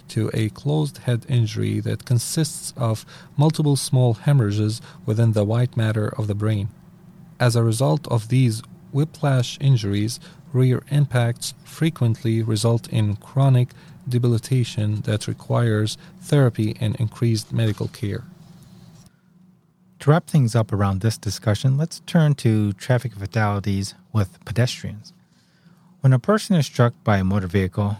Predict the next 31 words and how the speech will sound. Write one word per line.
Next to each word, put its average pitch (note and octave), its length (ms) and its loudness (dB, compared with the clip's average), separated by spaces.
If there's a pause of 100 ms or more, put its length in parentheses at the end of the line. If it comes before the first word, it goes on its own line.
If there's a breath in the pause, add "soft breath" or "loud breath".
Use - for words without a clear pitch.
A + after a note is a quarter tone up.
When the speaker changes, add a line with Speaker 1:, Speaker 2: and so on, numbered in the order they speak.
(140)
Speaker 2:
their A2 320 0
injuries C#3 400 0
depend G#2+ 340 0
on G2 120 -2
the F2+ 80 -4
type A2+ 360 -2
and F#2+ 220 -4
speed G#2+ 420 0
of F#2 120 -4
the F#2+ 60 -6
vehicle F#2 480 -4 (320 soft breath)
and G#2 160 2
whether A2+ 400 2
it A2+ 160 0
was F2+ 180 -6
braking G#2+ 500 0 (480 soft breath)
and G2+ 360 0
what G#2+ 200 0
part A2 240 2
of F#2 180 -2
the G2 80 -6
vehicle F#2 380 0
strikes F#2 340 -4
the - 80 -18
pedestrian A2+ 720 -2 (260)
and B2 320 2
the F#2+ 140 -6
height - 420 -4 (100)
of G#2 120 -2
the - 60 -16
pedestrian. - 540 -10